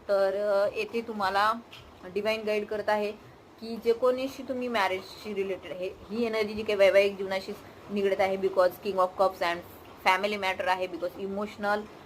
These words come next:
अ, कनेक्शन खूप जास्त आहे त्यांच्याशी तुमचं and तुमचं त्यांच्याशी दोघांचंही. So असू शकतं इमोशनल नसेल, but एक, अ,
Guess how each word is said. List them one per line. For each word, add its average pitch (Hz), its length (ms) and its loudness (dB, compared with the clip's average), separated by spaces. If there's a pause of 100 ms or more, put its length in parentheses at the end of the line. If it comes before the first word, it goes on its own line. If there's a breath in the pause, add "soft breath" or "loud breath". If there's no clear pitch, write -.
(160)
अ, 175 260 4
कनेक्शन 196 560 -4
खूप 196 160 -6
जास्त 196 220 0
आहे 185 220 2
त्यांच्याशी 185 680 -6
तुमचं 190 420 -4 (300)
and 160 300 -10
तुमचं 190 320 -4
त्यांच्याशी 190 460 -6
दोघांचंही. 180 720 -4 (340)
So 175 360 0 (380)
असू 240 200 -2
शकतं - 300 0
इमोशनल 226 640 0
नसेल, 226 360 2
but 202 140 6 (160)
एक, 202 240 -2
अ, 214 160 10